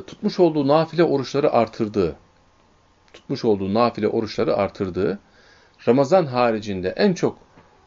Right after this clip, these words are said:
oruç tu-, tutmuş olduğu ayların Recep ve Şaban ayları olduğu Peygamberimizden bize Hazreti Ayşe tarafından,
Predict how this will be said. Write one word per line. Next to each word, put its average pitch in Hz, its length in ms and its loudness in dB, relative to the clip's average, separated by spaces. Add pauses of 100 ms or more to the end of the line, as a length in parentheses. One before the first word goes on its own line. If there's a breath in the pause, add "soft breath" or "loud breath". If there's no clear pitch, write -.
(160)
oruç 170 280 2 (140)
tu-, - 120 -14 (180)
tutmuş - 380 -2
olduğu 95 540 -2
ayların 131 460 2 (360 soft breath)
Recep 147 340 0
ve 101 60 -4
Şaban 104 460 -2
ayları 98 420 0
olduğu 127 540 0 (920 soft breath)
Peygamberimizden 123 1200 2 (280)
bize 143 360 0 (440 soft breath)
Hazreti 113 400 2
Ayşe 110 440 0 (120)
tarafından, 95 580 -2